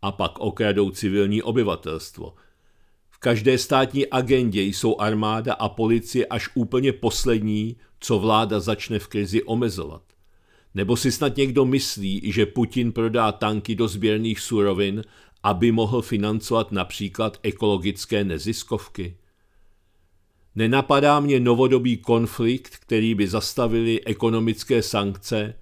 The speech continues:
ale možná si někdo na nějaký vzpomene. Stejné je to i s tím vytápěním. Tam se k tomu přidává ještě jedna okolnost.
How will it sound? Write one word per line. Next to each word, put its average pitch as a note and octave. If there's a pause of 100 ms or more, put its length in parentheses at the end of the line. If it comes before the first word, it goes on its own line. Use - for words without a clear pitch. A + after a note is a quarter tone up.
(280)
ale G#2
možná A2
si A2+
někdo G#2
na G2+
nějaký G2
vzpomene. F#2+ (1080)
Stejné B2
je C#3
to D3
i C#3
s B2+
tím C#3
vytápěním. F#2 (640)
Tam A2+
se D3+
k -
tomu C3+
přidává A#2
ještě A2+
jedna G#2+
okolnost. -